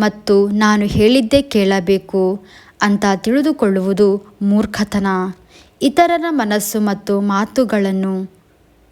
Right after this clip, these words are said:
ಅರ್ಥ ಮಾಡಿಕೊಂಡರೆ ಇಬ್ಬರ ನಡುವಿನ ಬಾಂಧವ್ಯ ಉನ್ನತವಾಗಿರುತ್ತದೆ. ಯಾವತ್ತಾದರೂ ಗಮನಿಸಿರುವಿರಾ? ಇಷ್ಟವಾದರೆ ದೊಡ್ಡ ತಪ್ಪು ಕೂಡ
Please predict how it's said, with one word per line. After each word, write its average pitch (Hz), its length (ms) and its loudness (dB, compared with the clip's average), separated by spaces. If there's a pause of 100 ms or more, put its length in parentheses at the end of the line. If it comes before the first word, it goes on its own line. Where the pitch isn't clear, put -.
(240)
ಅರ್ಥ 240 300 -2
ಮಾಡಿಕೊಂಡರೆ 196 1040 0 (340)
ಇಬ್ಬರ 247 340 2
ನಡುವಿನ 196 480 0
ಬಾಂಧವ್ಯ 196 800 0
ಉನ್ನತವಾಗಿರುತ್ತದೆ. 185 1400 -2 (680)
ಯಾವತ್ತಾದರೂ 277 800 2
ಗಮನಿಸಿರುವಿರಾ? 196 1160 -2 (300)
ಇಷ್ಟವಾದರೆ 208 880 0
ದೊಡ್ಡ 190 280 0
ತಪ್ಪು 202 400 -4
ಕೂಡ 196 300 0